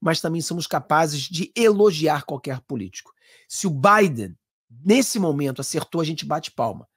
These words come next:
Mas não quer dizer que ele não seja corrupto, não quer dizer que ele não seja um mau presidente. Deus abençoe a todos. Agorinha vamos passar o outro vídeo hoje à noite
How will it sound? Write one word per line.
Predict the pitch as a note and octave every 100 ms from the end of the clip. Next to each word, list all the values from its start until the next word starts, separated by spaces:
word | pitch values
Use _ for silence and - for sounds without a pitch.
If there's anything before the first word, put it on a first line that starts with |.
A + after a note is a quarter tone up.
| _
Mas | A#2+ B2+
não | B2+
quer | B2 A#2+
dizer | A#2+ A#2 D#3+
que | -
ele | E3+
não | F3
seja | - D#3 D#3+
corrupto, | F3 C3+ F3+ G3+ - _ _ -
não | D3+
quer | D3+
dizer | C#3+ A#2+ C3+
que | -
ele | D3
não | D#3
seja | - B2+
um | B2
mau | G#2+
presidente. | G#2+ A2+ A#2+ A#2 - - - _ - _
Deus | D#3+ E3+
abençoe | D#3 D#3+ E3+
a | D3+
todos. | - G3+ F#3 - - - -
Agorinha | D#3 D#3+ G3+ G3 G3
vamos | F3+ F3
passar | F3 -
o | E3+
outro | F3 A#3 G#3
vídeo | D3 F#3+ E3+
hoje | D#3+
à | D#3
noite | D#3+ F#3+ -